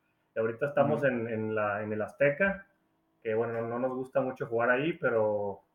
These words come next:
Speaker 1: ahí nos, ahí nos campeonamos, y sí, están construyendo un nuevo estadio,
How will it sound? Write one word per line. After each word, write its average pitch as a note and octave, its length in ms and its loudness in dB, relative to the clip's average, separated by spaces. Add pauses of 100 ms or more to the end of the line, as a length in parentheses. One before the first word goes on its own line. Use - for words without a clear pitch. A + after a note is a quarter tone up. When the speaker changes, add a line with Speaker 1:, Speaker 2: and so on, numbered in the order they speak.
(240)
Speaker 1:
ahí G#2+ 160 -6
nos, A#2+ 260 -8
ahí G#2 80 -4
nos B2 160 -4
campeonamos, A#2+ 720 0
y B2 80 -8
sí, G3 200 0
están E3+ 260 0
construyendo F3 340 -2
un F3+ 60 0
nuevo F3+ 160 4
estadio, F#3+ 500 4